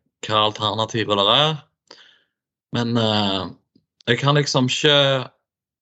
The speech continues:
eh, lese den Diab-avtalen på noen annen måte. En-, enten så er Bryne veldig usikre selv på hva han bringer inn, eh, eller så vil vi da i alle tilfeller, eh,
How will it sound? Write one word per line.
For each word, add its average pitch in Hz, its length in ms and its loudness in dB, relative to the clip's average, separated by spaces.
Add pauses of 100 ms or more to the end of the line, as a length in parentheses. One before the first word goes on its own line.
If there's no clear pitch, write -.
(420)
eh, 117 160 -6
lese 120 600 0
den 123 200 0
Diab-avtalen 113 1000 -2
på 110 120 -10
noen 104 200 -2
annen 107 200 0
måte. 98 440 -2
En-, 117 320 -2
enten 113 360 -2
så 127 200 2
er 110 80 0
Bryne 107 320 -2
veldig 98 360 0
usikre 113 440 -2
selv 143 320 2
på 135 160 -8
hva 113 260 0 (720)
han 107 420 -6 (240)
bringer 101 380 2 (100)
inn, 156 140 0 (360)
eh, 110 500 0 (120)
eller 113 240 2
så 113 180 -2 (920)
vil 110 260 2
vi 113 220 -2
da 104 140 4 (420)
i 71 100 0
alle 98 300 2
tilfeller, 117 720 0 (1080)
eh, 101 300 0